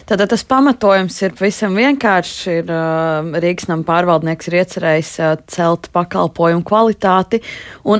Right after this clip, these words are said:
arī atalgojumu vairākām darbinieku grupām, kā inženieriem, sētniekiem, nama pārziņiem, un atalgojums tātad ir arī viena no tādām lielākajām,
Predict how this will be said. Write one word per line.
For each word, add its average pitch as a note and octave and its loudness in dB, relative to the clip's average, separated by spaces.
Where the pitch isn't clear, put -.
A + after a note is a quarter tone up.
arī G#3 4
atalgojumu D#3 0
vairākām D#3 0
darbinieku D#3 0
grupām, F3+ 0
kā D3+ -4
inženieriem, F3+ 0
sētniekiem, E3 -2
nama F#3 0
pārziņiem, F#3 2
un E3+ 2
atalgojums D3+ 0
tātad D3+ 0
ir D3+ 2
arī D3 0
viena D3 0
no D3+ -2
tādām D3 -6
lielākajām, D3 0